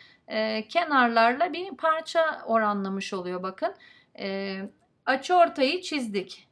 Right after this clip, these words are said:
Kesiştiği yer D, D'den bir kenara olan uzaklığa M dedik. Diğer köşeye olan uzaklığa da N demiş olduk. Tekrar söylüyorum.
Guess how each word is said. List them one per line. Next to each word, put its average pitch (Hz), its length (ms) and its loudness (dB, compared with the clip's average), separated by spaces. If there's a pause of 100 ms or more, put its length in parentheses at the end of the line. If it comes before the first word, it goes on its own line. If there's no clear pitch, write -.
(120)
Kesiştiği 302 680 -4
yer 196 340 -4
D, 320 320 0 (540)
D'den 339 640 2 (220)
bir 349 200 -6
kenara 320 400 0
olan 240 200 4
uzaklığa 202 840 -2
M 285 340 -2
dedik. 359 440 -6 (360)
Diğer 381 440 2
köşeye 254 420 -2
olan 202 260 0
uzaklığa 214 600 0
da 415 100 -2
N 294 400 -2
demiş 185 340 -6
olduk. 165 460 -10 (100)
Tekrar 254 440 2
söylüyorum. 185 600 -8